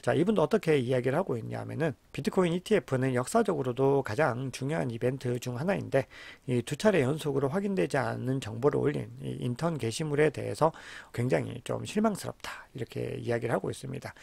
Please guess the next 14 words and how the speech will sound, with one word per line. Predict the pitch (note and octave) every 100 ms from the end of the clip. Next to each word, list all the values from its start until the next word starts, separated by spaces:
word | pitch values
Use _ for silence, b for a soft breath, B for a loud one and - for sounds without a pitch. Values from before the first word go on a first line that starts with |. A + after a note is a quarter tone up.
| B B
자, | -
이거는 | C3+ D3+ C#3 B2
이제 | B2+
첫 | - F#3+
번째는 | G#3 F#3 A#2 B2+ C3+
과거에 | - A#2+ C#3 A2+ -
이티에프 | - C#3+ E3 C#3 - A#2 A#2
승인 | - D#3+ D#3
뉴스 | A#2 A#2+ C#3+
때문에 | B2+ A2+ A#2
한번 | A#2+ C3 A#2+
가격이 | - A#2+ B2+
흔들렸던 | A#2 E3+ E3+ - A2+
거고, | A2 C#3